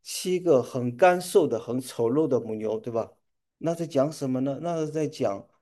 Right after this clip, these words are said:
说有七个荒年啊。那还有一个就是讲到有同样梦到什么七个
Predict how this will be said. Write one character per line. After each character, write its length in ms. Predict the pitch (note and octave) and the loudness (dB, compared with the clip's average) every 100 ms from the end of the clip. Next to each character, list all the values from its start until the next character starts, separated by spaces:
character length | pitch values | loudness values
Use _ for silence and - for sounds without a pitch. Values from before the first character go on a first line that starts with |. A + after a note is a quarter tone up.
| _ | _
说 260 | - C#3 C3+ | -6 0 2
有 260 | B2+ A2 | 4 2
七 320 | G#2 - F3 F3 | 0 -6 -4 0
个 460 | D#3 B2 G#2 - _ | 4 4 4 -4 _
荒 220 | E3 D#3+ | -4 -2
年 340 | D3 A2+ A2 - - _ | 0 0 -2 -8 -16 _
啊。 220 | - D2+ _ _ _ _ _ _ _ _ _ _ _ _ | -20 -20 _ _ _ _ _ _ _ _ _ _ _ _
那 360 | B2+ A#2+ G#2+ - _ _ | -4 -2 -2 -8 _ _
还 160 | - C#3+ | 4 6
有 140 | C#3 | 6
一 40 | A#2 | 4
个 120 | A#2 | -2
就 140 | A#2+ | -6
是 380 | A#2 A2+ G#2+ - _ _ - | -8 -4 -4 -4 _ _ -4
讲 240 | A#2+ A2+ | -2 0
到 380 | B2 A#2 G#2+ - _ _ _ | 2 2 2 -4 _ _ _
有 380 | A#2+ A2+ A2 F2+ - | 0 2 2 -2 -6
同 220 | - C3 | 0 4
样 240 | D3+ C#3 | 4 4
梦 200 | F3 E3 | 2 0
到 280 | C#3 C3 A2+ | 4 4 4
什 160 | A2 G2 | -2 -6
么 180 | A2 G#2+ | -6 -6
七 340 | - - D#3+ | -10 -6 -4
个 600 | D3 D3 A#2 G#2 G2 - | 0 4 4 4 -2 -14